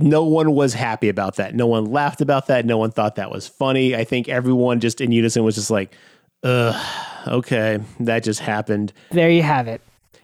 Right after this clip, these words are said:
Speaker 1: And did you guys wait till after the credits to see the after the credit clip?
Speaker 2: No, I turned this movie off as soon as I could.
Speaker 1: At the very end of the credits, it's the old man, um, 'cause as he's talking to the, uh,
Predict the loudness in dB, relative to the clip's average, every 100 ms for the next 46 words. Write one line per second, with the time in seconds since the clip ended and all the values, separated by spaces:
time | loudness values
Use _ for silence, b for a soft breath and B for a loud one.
0 | -6 -2 2 2 2 2 2 0 -2 -2
1 | -2 -2 0 0 0 -4 -4 -2 0 -2
2 | -2 -6 -8 -4 -2 -2 -4 _ _ -6
3 | -2 -2 -4 _ -20 -6 2 4 4 2
4 | 2 2 4 2 2 2 4 4 2 -2
5 | -6 -4 0 2 2 2 -2 -2 -4 -6
6 | -14 B B -8 -6 -6 -4 -4 -4 0
7 | 2 4 2 0 -2 0 0 0 -2 -2
8 | 0 2 2 0 -2 -2 -2 -2 -4 -6
9 | -4 -4 -4 -2 0 0 0 0 -2 -4
10 | -4 -2 0 -2 -2 0 0 0 -2 -6
11 | -10 -14